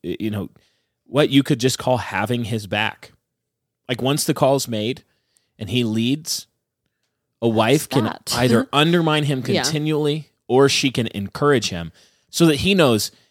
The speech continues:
Speaker 1: even if it turns out I made a mistake, I know my wife will still have my back.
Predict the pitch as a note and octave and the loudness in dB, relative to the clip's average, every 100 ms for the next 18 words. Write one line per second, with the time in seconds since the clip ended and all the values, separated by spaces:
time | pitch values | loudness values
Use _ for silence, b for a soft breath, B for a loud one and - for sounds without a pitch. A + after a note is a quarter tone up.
0 | b b - E3+ G3+ A3 G3+ - C#3+ - | b b -6 0 2 4 2 2 -2 -2
1 | C#3 B2+ A2+ A2 A2+ A2 G2 F2+ - A2 | -2 0 0 0 -2 -2 -4 -6 -4 -4
2 | A2+ - A2+ A2+ A#2+ A#2 A2 G2 G2 G#2+ | -6 -6 -4 0 2 2 2 2 0 -2
3 | - _ _ _ A2+ A2+ G2 - B2 G#2+ | -6 _ _ _ -8 -2 -2 0 0 0
4 | F#2+ F2+ E2+ D2 A#1+ G#1+ | 0 -6 -8 -10 -14 -16